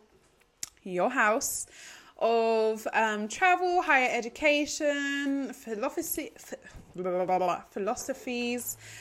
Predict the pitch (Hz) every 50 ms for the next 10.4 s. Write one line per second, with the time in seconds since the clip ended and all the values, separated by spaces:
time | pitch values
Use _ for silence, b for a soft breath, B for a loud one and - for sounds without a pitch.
0 | B B B - - - - 254 247 208 - - - 220 196 196 190 190 196 247
1 | 262 247 269 269 262 262 269 269 254 - 269 262 - - - - 226 214 214 214
2 | 214 214 208 - 196 214 262 330 359 - 480 480 480 523 494 - - - 311 302
3 | 294 285 277 269 269 269 269 269 262 262 262 269 269 - - B B B B B
4 | B B - 220 233 233 233 233 226 233 233 220 214 202 - - - - 302 330
5 | 330 262 254 240 233 233 233 - - - 208 196 196 185 208 196 190 185 180 170
6 | - - - - 190 190 185 170 170 180 - - 98 101 202 - - - - -
7 | - 190 - 233 196 180 190 202 202 214 220 254 269 269 - 285 254 233 - -
8 | 262 247 247 233 233 226 220 214 202 202 202 202 190 - - - - - - -
9 | 285 330 330 - 370 277 262 233 226 226 226 - - 220 208 220 277 277 277 277
10 | 269 269 254 - - - -